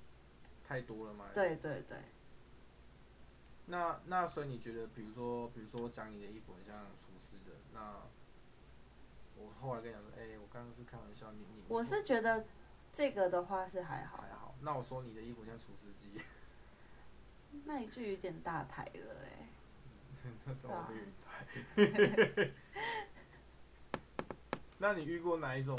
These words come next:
Speaker 1: 的玩笑让你觉得很不舒服？
Speaker 2: 啊。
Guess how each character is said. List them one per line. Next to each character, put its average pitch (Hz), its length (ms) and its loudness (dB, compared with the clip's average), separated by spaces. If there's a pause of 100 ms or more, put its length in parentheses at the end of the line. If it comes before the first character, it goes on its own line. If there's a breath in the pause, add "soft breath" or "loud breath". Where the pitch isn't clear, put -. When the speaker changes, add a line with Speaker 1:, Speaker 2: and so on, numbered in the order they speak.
Speaker 1:
的 104 560 -6
玩 107 180 -4
笑 135 240 4
让 131 140 4
你 107 60 -8
觉 110 80 -6
得 110 60 -6
很 101 80 -8
不 113 100 -8
舒 - 180 -10 (120)
服？ - 180 -14 (3750)
Speaker 2:
啊。 180 680 -4